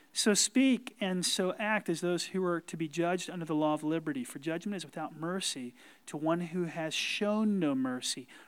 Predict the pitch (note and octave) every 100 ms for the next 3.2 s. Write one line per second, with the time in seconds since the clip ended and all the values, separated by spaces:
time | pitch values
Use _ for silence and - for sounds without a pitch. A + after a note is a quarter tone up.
0 | - F3+ F#3 - G#3+ F#3+ - F3+ E3 E3
1 | E3+ - - _ _ _ F#3+ F#3 G3 D#3
2 | B2 B2+ - _ - E3+ D3+ E3 D#3+ D3+
3 | A#2+